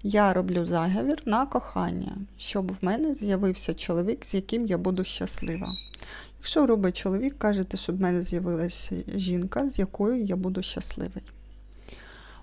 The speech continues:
Потім берете отак ось, ставите, е, руку так на ліктик, і щоб оця прикраса ходила навкруги цього вогню,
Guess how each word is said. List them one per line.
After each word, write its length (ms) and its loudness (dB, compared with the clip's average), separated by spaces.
Потім 520 0
берете 360 2
отак 420 0
ось, 340 0
ставите, 760 4
е, 320 -2
руку 400 0
так 280 -2
на 340 0
ліктик, 580 -2
і 80 -4
щоб 200 0
оця 220 2
прикраса 840 0
ходила 400 0
навкруги 720 0
цього 320 0
вогню, 480 2